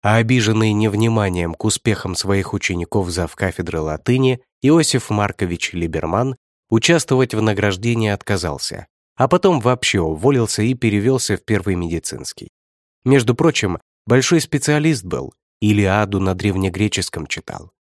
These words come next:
Газеты мама с папой делали разных размеров, иногда обходились листом ватмана,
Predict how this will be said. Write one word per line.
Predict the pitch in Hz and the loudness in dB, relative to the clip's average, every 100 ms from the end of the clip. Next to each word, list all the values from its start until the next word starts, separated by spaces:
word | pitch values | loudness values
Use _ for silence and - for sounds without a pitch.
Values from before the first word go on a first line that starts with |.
| _ _ _ _ - | _ _ _ _ 0
Газеты | 131 160 226 147 | 4 4 4 4
мама | 151 156 143 | 2 2 0
с | |
папой | - 170 143 120 | 0 2 2 2
делали | 135 143 117 | 2 2 2
разных | 110 123 113 113 - | 2 0 0 -2 0
размеров, | 104 90 90 73 - - _ _ _ | -2 -2 -4 -6 -10 -18 _ _ _
иногда | 117 117 135 160 156 | 0 2 4 2 2
обходились | - 107 113 139 113 98 | 2 0 2 0 0 0
листом | 92 - 117 95 | -2 0 0 0
ватмана, | 82 78 76 78 76 | -2 -4 -6 -8 -8